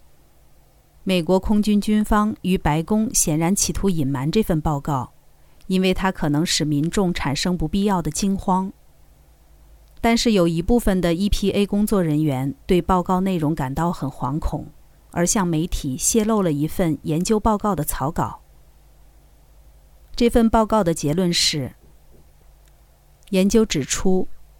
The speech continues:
暴露于住宅区六十赫兹电力配送系统的电磁场中的儿童，在罹患白血病、淋巴瘤以及神经系统的癌症上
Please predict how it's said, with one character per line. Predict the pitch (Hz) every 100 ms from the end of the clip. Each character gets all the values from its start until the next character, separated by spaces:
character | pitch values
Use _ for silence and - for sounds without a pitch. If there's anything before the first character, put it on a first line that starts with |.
| - - - -
暴 | -
露 | 247 240
于 | 208 180 190
住 | 226
宅 | 202 170
区 | 185 - 202 202
六 | 240 247
十 | -
赫 | 196 - 196
兹 | -
电 | 202 220 196
力 | 185 175
配 | - 208
送 | 208 202
系 | - 208
统 | 165
的 | 151
电 | 165 185
磁 | 175 -
场 | 180 -
中 | 147 165
的 | 160
儿 | 135 139
童， | - 131 131 127 _ _ _ _ _ _ -
在 | - 208 196
罹 | 185
患 | 196 240 208 180
白 | 165
血 | 196 165
病、 | 139 208 170 - - - -
淋 | 180 196
巴 | 220
瘤 | 220 156 143 151 - -
以 | 180
及 | 165 196 208
神 | - 190
经 | 226 240
系 | - 233
统 | -
的 | 139
癌 | - 151
症 | 202 185
上 | - 139 123